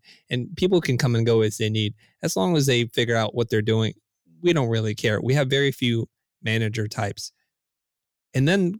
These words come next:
the pandemic happened, and then now I'm in this weird routine where I'm just at home most of the time, and it's starting to take a toll on me.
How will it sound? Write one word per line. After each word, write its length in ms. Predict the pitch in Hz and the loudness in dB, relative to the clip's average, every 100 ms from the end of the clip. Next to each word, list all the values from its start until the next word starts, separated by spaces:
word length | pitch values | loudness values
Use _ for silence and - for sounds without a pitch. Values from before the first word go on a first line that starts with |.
| _ | _
the 80 | 127 | -2
pandemic 480 | 135 127 139 165 143 | 0 2 2 0 -2
happened, 380 | 113 107 117 113 | -2 -2 -2 -2
and 180 | 120 | 0
then 120 | 123 127 | 2 2
now 160 | 160 | 2
I'm 100 | 262 | 2
in 80 | 156 | 2
this 140 | 117 120 | 0 -2
weird 560 | 110 160 196 220 175 | -8 -4 0 2 2
routine 520 | 131 107 - 123 113 | 0 0 0 0 0
where 140 | 104 110 | -2 -2
I'm 180 | 113 113 | -2 -2
just 380 | 160 180 160 | 0 0 2
at 100 | 123 | 0
home 380 | 120 - 113 107 | -2 -2 -2 -2
most 300 | 107 117 120 | 0 0 0
of 60 | 107 | -2
the 80 | 104 | -6
time, 440 | - 107 107 113 - _ _ _ - | -8 -4 -4 -4 -10 _ _ _ -6
and 140 | 127 127 | -2 0
it's 140 | 139 | 0
starting 320 | - 160 202 | 0 0 2
to 60 | 156 | 0
take 220 | - 123 | -2 -2
a 60 | 110 | -4
toll 380 | - 113 113 | -4 -2 0
on 100 | 107 | 0
me. 160 | 101 104 | -4 -6